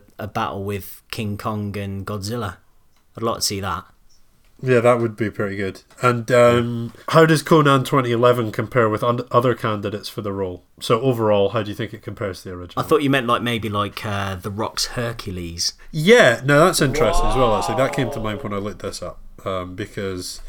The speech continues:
Speaker 2: um, they're both about sort of savage men in sandals.
Speaker 1: Yeah.
Speaker 2: And, um, they're both played by islanders with, um, tattoo, similar tattoos.
Speaker 1: Hmm.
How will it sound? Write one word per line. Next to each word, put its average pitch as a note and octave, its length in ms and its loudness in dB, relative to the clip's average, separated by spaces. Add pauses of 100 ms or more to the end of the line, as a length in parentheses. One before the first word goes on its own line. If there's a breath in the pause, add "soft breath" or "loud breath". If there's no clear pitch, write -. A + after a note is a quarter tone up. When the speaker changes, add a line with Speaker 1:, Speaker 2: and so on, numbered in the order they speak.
(520 soft breath)
Speaker 2:
um, F#2 600 -8
they're G#2+ 180 -2
both A2 420 -2
about G2+ 380 -4 (340)
sort - 240 -10
of - 60 -20 (100)
savage G#2+ 560 -4
men G#2+ 240 -4
in G2 140 -6
sandals. B2+ 600 -2 (880 soft breath)
Speaker 1:
Yeah. G#2 200 -6
Speaker 2:
And, G2+ 500 -6
um, G#2 680 -4 (120)
they're G#2+ 180 -4
both A2+ 280 -4
played A#2 260 -2
by A2 300 -2
islanders A#2+ 800 0
with, G#2+ 260 -12
um, F#2 540 -10 (180)
tattoo, A2 540 -6
similar A#2+ 340 -8
tattoos. G2+ 640 -12 (300)
Speaker 1:
Hmm. C3 220 -10